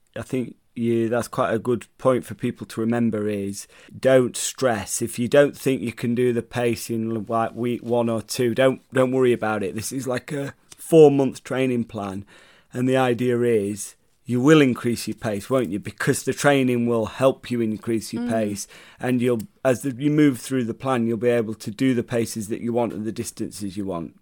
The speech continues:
Speaker 2: Yeah, I think so. Yeah.
Speaker 1: So
Speaker 2: Cool.
Speaker 1: not to overthink it and get too worried. Put the effort in, and
Speaker 2: Yeah.
Speaker 1: the kind of results
Speaker 2: Yeah.
Speaker 1: will happen.
Speaker 2: Mm-hmm. So what about you? What are you
Speaker 1: Yeah,
Speaker 2: gonna be
Speaker 1: so,
Speaker 2: doing?
Speaker 1: uh, so,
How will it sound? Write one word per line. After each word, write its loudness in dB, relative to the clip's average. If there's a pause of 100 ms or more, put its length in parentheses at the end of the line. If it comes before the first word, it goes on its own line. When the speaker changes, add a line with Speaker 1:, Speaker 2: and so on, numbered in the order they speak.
(160)
Speaker 2:
Yeah, -4 (120)
I -12
think -12
so. -10 (220)
Yeah. -8 (200)
Speaker 1:
So -8
Speaker 2:
Cool. 0
Speaker 1:
not -2
to -4
overthink 2
it -2
and -6
get -2
too -2
worried. 0
Put -4
the 0
effort -4
in, 0 (180)
and -2
Speaker 2:
Yeah. 0
Speaker 1:
the -6
kind -4
of -6 (100)
results -4
Speaker 2:
Yeah. -6
Speaker 1:
will -4 (200)
happen. -10 (140)
Speaker 2:
Mm-hmm. -10 (140)
So -4
what -4
about -8
you? -8
What -10
are -10
you 2
Speaker 1:
Yeah, 10
Speaker 2:
gonna 4
be -2
Speaker 1:
so, 6
Speaker 2:
doing? -6
Speaker 1:
uh, 4
so, 6